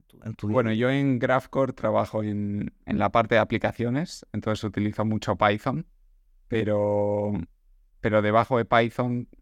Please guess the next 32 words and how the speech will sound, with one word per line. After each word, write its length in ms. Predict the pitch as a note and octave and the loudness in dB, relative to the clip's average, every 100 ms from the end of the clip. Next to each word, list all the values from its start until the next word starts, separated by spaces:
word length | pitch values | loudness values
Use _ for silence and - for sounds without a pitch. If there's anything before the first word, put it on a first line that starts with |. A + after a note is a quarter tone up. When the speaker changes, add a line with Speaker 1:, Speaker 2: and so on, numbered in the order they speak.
| _ | _
Speaker 2:
tenemos 500 | - G#2 G#2 G#2+ A2 | -4 -2 0 0 -2
funciones 560 | - G#2+ A2 G#2+ G#2+ - | -4 -4 0 2 2 -2
en 160 | G2+ G#2 | -4 -2
C 140 | G#2+ | 0
más 200 | A2 G#2 | 0 0
más 280 | G#2 A2 - | 0 -2 -2
que 100 | G#2 | -4
también 300 | G2+ G2+ G#2 | -2 -2 -2
son 160 | G#2 | -4
fundamentales 800 | - G2+ A2+ G#2 G2 A2 G#2+ - | -4 -4 -4 -2 0 0 0 -4
y 20 | - | -6
hay 80 | |
que 160 | - G#2 | -4 -4
saber 300 | - G2+ G2+ | -2 0 0
utilizar. 540 | G2+ G2+ G2+ - G2+ - _ - _ - - - _ - - | 0 -2 -2 -2 -4 -4 _ -20 _ -20 -20 -20 _ -20 -8
Aunque, 680 | G#2+ G#2 A2+ G#2+ G#2 - _ | -4 -2 0 2 0 -2 _
aunque 340 | - A2 A2 G#2 | -6 -4 -2 2
Python 420 | A#2 B2 B2+ B2 | 4 4 2 -2
sea 140 | B2+ | 0
una 160 | A#2+ A#2 | 0 0
interfaz 540 | A2 A2+ A2+ A2+ G2 | -2 -2 0 0 0
muy 160 | G#2+ A2 | -4 -2
bonita, 580 | A#2 A#2+ C3+ C#3+ C#3+ - | -2 0 0 -2 -4 -6
en 100 | G2+ | -4
realidad 380 | G#2 G#2 A2 G#2+ | -2 2 2 2
cuando 280 | G#2+ G#2 | -2 -2
estás 240 | G#2 G#2+ A2 | -4 -4 -2
ejecutando 560 | A2 G#2 G#2+ G#2+ G#2+ | -4 -4 -4 -2 0
una 120 | G#2 G#2+ | 0 0
función 360 | G#2+ G#2 G#2 | -4 -2 -2
en 100 | G#2+ | -2
Python 560 | A2 A2+ A2+ B2 C3 | 2 2 2 -2 -2